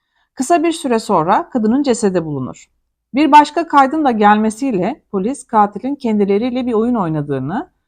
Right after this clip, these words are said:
bir sonraki kurbanı haber verdiğini anlar. Soruşturmanın başına Margot Silverman getirilir. Hamile olan dedektif bir süredir ortalarda görünmeyen Juna Linna'yı bulur. O da arkadaşı hipnozcu ve travma uzmanı Eric Maria Bark'tan yardım ister.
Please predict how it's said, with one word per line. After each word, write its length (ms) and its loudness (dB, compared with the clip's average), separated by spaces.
bir 120 2
sonraki 420 -2
kurbanı 480 2
haber 380 4
verdiğini 440 2
anlar. 440 -4
Soruşturmanın 720 -2
başına 320 -2
Margot 440 2
Silverman 640 -2
getirilir. 600 -8
Hamile 420 4
olan 260 2
dedektif 600 -2
bir 40 -2
süredir 380 0
ortalarda 540 0
görünmeyen 760 -2
Juna 260 2
Linna'yı 500 -2
bulur. 320 -6
O 140 0
da 80 6
arkadaşı 520 2
hipnozcu 520 -2
ve 120 -2
travma 460 2
uzmanı 360 -6
Eric 300 -2
Maria 340 0
Bark'tan 420 0
yardım 360 0
ister. 460 -10